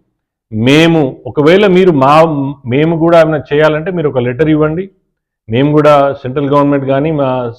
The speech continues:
మన సంబంధిత, ఆ, మినిస్టర్లకు ఆ శాఖకు సంబంధించిన వారి దగ్గరికి వెళ్ళి మేము కూడా వాళ్ళని కోరడం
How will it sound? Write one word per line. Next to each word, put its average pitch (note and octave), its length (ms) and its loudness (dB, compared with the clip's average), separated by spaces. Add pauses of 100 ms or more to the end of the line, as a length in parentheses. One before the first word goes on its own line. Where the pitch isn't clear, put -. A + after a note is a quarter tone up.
(460)
మన A2+ 220 -8
సంబంధిత, C#3 540 -2 (580)
ఆ, A#2 80 -2 (100)
మినిస్టర్లకు C#3 680 -2
ఆ A#2+ 60 -2
శాఖకు C3 420 -4
సంబంధించిన C3+ 480 -6
వారి C3 180 -2
దగ్గరికి B2+ 300 -6
వెళ్ళి C3+ 220 -8 (400)
మేము C3+ 260 -2
కూడా D3+ 160 0
వాళ్ళని C3+ 340 0
కోరడం C#3 380 -4